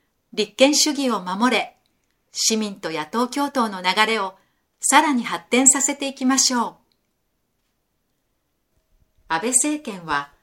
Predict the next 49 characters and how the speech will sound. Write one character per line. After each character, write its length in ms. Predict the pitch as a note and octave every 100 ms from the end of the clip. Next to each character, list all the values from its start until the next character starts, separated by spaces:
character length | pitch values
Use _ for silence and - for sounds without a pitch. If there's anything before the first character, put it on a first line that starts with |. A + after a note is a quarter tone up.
| _ _ -
来 220 | E3+ A3
年 200 | C4 C4
の 100 | C#4
通 240 | - C4
常 180 | B3+ C#4
国 200 | C4 C4 -
会 240 | G3+ F#3
に 220 | E3 D#3 - _ _
働 360 | - - A3 C4
き 100 | -
方 220 | B3+ B3+
改 240 | B3+ B3+
革 140 | B3 E3+ -
関 240 | E3+ F#3+
連 200 | A#3+ C4
法 280 | B3 C4+ B3
案 180 | F3 D#3
を 60 | C3+
提 180 | - F3+
出 200 | F3+ F#3
し 160 | - F#3+
よ 140 | F3+
う 40 |
と 120 | F3+ F3+
し 100 | -
て 100 | F3
い 80 |
ま 160 | E3 D#3+
す。 220 | - - _ _ _ _ _ _ _ _ _ _ _ _
そ 200 | - F#3+
の 140 | F#3+ G#3+
内 260 | G#3+ A3
容 220 | G#3+ G#3+
は、 220 | G#3 G3+ - _ _ _ _
非 120 | - G#3+
正 280 | - C4+
規 240 | C4+ - F3+
を 120 | D#3+
は 160 | C#3+ E3
じ 140 | D#3
め、 260 | F3+ F3 - _ _ _
働 400 | - F#3+ G#3 G#3+
く 80 |
者 220 | A3 A3 A3+
の 120 | A3+
願 280 | A3 A#3 A#3+
い 80 |
と 140 | A#3 F#3+
は 200 | E3